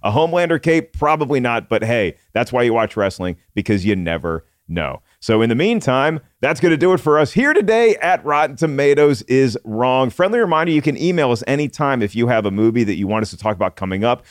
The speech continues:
you have thoughts on an episode that we just covered about a particular movie, hit us up, R T is wrong at rotten tomatoes dot com. Subscribe, rate, review, all that good stuff. And we never let you go without a tease about what you're gonna hear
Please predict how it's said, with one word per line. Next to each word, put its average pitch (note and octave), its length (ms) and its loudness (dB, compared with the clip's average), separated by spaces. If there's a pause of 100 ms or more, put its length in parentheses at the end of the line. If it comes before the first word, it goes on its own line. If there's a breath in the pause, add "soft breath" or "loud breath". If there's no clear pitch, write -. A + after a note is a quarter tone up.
you G2+ 120 0
have F#2 100 -4
thoughts A2 340 0
on G2+ 100 -2
an F#2+ 120 -4
episode A2+ 320 -2
that F#2+ 80 -4
we F#2 100 -4
just F2+ 280 -6
covered C#3 400 0 (100)
about C3+ 260 0
a - 40 -4
particular C#3+ 440 -2
movie, C#3 400 -2 (220 soft breath)
hit C3+ 100 2
us C3+ 140 -2
up, - 260 0
R B2 160 2
T B2+ 400 -2
is G#2+ 320 2
wrong F#2 400 -2 (260 soft breath)
at F#2+ 200 -4
rotten G2 280 -2
tomatoes F#2 540 -2 (300)
dot F#2 360 -4
com. F2+ 320 -4
Subscribe, A#2 540 -4
rate, A2+ 140 2
review, G#2 320 0
all G#2+ 180 0
that G#2 220 -2
good G2+ 180 0
stuff. F#2+ 340 -2 (200 soft breath)
And G2 100 -2
we F#2 100 -2
never F#3 300 2
let D#3+ 240 0
you C3+ 60 -4
go G#2 240 2
without G2 260 0
a - 180 -16
tease G#2 520 -2 (180)
about G2+ 340 -2
what A2 200 0
you're A2+ 100 0
gonna G#2 180 -2
hear G#2 360 -2